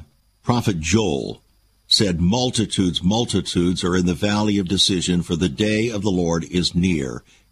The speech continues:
in the Valley of Decision." The day of the Lord is a time, a very short period of time,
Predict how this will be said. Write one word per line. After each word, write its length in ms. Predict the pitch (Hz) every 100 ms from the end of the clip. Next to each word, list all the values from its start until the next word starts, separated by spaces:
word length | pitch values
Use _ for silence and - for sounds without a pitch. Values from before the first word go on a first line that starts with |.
| _
in 140 | 95
the 100 | 80
Valley 540 | 76 90 80 78 78 -
of 180 | 82 67
Decision." 600 | 82 - 87 - 64 - _ _ _ _ _
The 100 | 202
day 220 | 170 175
of 80 | 208
the 100 | 190
Lord 420 | 147 117 113 117 -
is 420 | 107 107 101 - -
a 140 | 95 90
time, 760 | - 139 110 80 82 92 92 - _ -
a 80 |
very 320 | 85 117 135 156
short 380 | - 117 113
period 280 | - 110 101
of 120 | 101
time, 340 | - 82 76